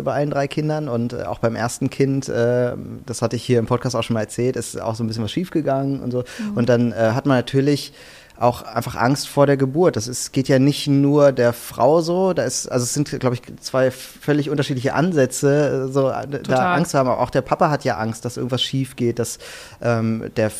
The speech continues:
Speaker 1: dem Baby was passiert oder der Frau was passiert, irgendwie in irgendeiner Form. Der fühlt sich ja, wir, wir Männer fühlen uns ja auch mitverantwortlich.
Speaker 2: Mhm.
Speaker 1: Und ich glaube, das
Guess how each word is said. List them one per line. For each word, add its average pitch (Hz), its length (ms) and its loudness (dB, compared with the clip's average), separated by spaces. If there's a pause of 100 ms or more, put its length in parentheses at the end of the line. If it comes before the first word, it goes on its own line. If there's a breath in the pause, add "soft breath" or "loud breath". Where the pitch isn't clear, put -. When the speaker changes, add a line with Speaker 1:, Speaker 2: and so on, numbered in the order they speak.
(160)
Speaker 1:
dem 107 140 2
Baby 117 260 2
was 131 100 -2
passiert 147 360 0
oder 110 200 2
der 104 140 0
Frau 123 220 2
was 139 120 2
passiert, 147 360 -4
irgendwie 135 240 -4
in 123 240 0
irgendeiner 139 340 2
Form. 135 420 0
Der 127 220 -6
fühlt 139 180 -2
sich 135 120 -2
ja, 98 400 -2
wir, 127 260 -4
wir 131 100 6
Männer 143 200 6
fühlen 151 140 2
uns 135 60 2
ja 135 80 2
auch 147 60 2
mitverantwortlich. 120 840 -2 (420 loud breath)
Speaker 2:
Mhm. 202 80 -6
Speaker 1:
Und 123 140 2
ich 120 100 -8
glaube, 123 260 2
das - 400 -2